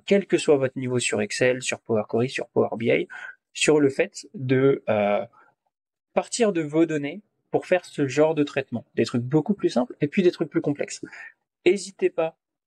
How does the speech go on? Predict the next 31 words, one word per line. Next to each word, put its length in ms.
si 220
vous 100
sentez 460
que 140
vous 220
avez 160
envie 420
de 80
vous 120
former, 560
envie 240
d'aller 220
plus 160
loin, 120
envie 260
de 60
maîtriser 520
ces 140
sujets, 380
à 320
ne 120
pas 160
faire 260
que 140
regarder 380
les 80
vidéos, 380
mais 100
à 120
nous 180
contacter 580